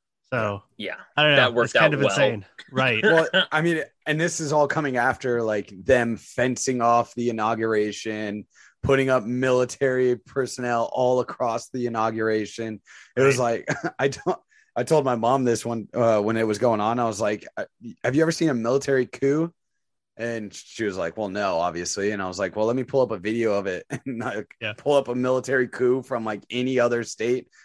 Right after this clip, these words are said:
Speaker 3: or any other country across the world where the United States has led a military coup. And it looks exactly the same
Speaker 1: <laughs>
Speaker 3: as the inauguration. And I was like,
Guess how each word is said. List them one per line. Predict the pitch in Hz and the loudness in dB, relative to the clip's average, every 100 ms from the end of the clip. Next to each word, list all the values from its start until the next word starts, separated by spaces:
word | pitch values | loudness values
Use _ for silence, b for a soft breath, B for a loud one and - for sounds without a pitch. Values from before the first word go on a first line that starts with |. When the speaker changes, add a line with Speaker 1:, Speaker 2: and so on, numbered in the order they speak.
| b b - | b b -2
Speaker 3:
or | 117 | 0
any | 104 131 127 | 0 4 4
other | 120 110 | 4 0
country | - 120 - 127 | -4 -6 0 2
across | 117 123 113 - | 2 2 0 0
the | |
world | 104 110 113 | 0 2 0
where | 110 98 95 90 | -2 -4 -4 -6
the | |
United | 107 104 104 101 85 | -6 -4 -4 -6 -8
States | - 104 104 | -4 -4 -4
has | 107 90 | -8 -6
led | 95 | -6
a | 98 | -4
military | 98 101 117 110 | -4 -4 -2 -4
coup. | 104 120 131 - b b b | -2 -4 -4 -8 b b b
And | 117 113 | -4 0
it | 113 | 0
looks | 98 95 - | 2 4 2
exactly | - 107 110 123 123 | 2 0 4 4 4
the | 113 110 | 0 0
same | 113 113 117 127 349 - 359 | -2 -2 -2 -4 -6 -4 -6
Speaker 1:
<laughs> | - - | -6 -4
Speaker 3:
as | 123 143 120 | 0 0 0
the | - 147 135 | 0 2 2
inauguration. | 123 131 135 123 113 135 131 165 151 170 _ _ _ - | 0 0 0 -2 -4 -4 -6 -6 -6 -8 _ _ _ -6
And | 127 | 0
I | 131 | 0
was | 123 | 2
like, | 123 107 | 0 -2